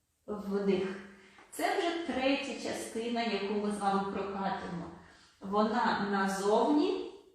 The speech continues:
але ще не зовнішня, так? Видих.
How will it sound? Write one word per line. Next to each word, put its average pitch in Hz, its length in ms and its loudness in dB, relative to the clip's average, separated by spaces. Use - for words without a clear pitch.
але 214 380 0
ще 233 300 -4
не 233 140 -2
зовнішня, - 600 -2
так? 185 240 -2
Видих. 185 920 0